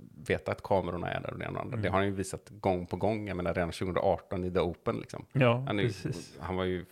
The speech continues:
Speaker 1: fjunig då, alltså, på riktigt. Han har ju inte spelat discgolf länge än, som går in och presterar så otroligt bra.
Speaker 2: Ja.
Speaker 1: Eh,
Speaker 2: Nej, det ser
Speaker 1: och
Speaker 2: ut som att han hörde hemma på både prispallen och, och på carden han gick på, så, så att säga.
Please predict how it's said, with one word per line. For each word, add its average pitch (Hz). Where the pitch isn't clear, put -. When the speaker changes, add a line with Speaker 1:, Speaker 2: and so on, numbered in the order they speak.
Speaker 1:
fjunig 101
då, -
alltså, -
på -
riktigt. -
Han 92
har 95
ju 113
inte -
spelat 92
discgolf -
länge 120
än, -
som 104
går 101
in 92
och 90
presterar 92
så 92
otroligt 107
bra. -
Speaker 2:
Ja. 117
Speaker 1:
Eh, 110
Speaker 2:
Nej, 135
det 135
ser 156
Speaker 1:
och 151
Speaker 2:
ut -
som 127
att 120
han 120
hörde 120
hemma 107
på 110
både 107
prispallen 113
och, 135
och 123
på 127
carden 101
han 110
gick -
på, 123
så, -
så -
att -
säga. -